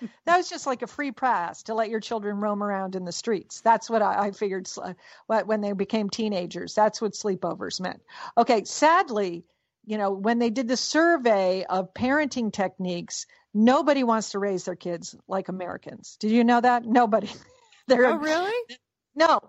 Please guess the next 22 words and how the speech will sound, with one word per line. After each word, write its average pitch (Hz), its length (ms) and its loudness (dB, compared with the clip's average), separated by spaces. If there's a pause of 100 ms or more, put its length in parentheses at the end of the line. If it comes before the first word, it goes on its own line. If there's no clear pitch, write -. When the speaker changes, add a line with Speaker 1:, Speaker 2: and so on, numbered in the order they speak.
(100)
Speaker 1:
they 277 140 0
don't 330 140 2
wanna 339 180 2
raise 285 260 0
their 226 120 -6
kids 190 260 -10
like 180 180 -10
Americans. 175 600 -14
Nope. 226 380 0 (240)
Nope. 196 200 2
Speaker 2:
What 302 80 0
do 330 80 -2
they 233 200 4
Speaker 1:
They 220 40 -2
Speaker 2:
perceive 294 500 -6
us 262 280 -2
to 269 100 -14
be? 220 460 -8
Uptight 214 380 -8
Speaker 1:
Just, 247 280 2
Speaker 2:
and 180 160 -18
Speaker 1:
just, - 340 -16